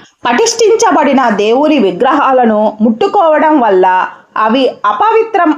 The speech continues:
అవ్వొచ్చని పండితులు సూచిస్తున్నారు. కాబట్టి మీరు గుడికి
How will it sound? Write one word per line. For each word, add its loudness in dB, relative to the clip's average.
అవ్వొచ్చని -2
పండితులు -2
సూచిస్తున్నారు. -2
కాబట్టి -2
మీరు 0
గుడికి 0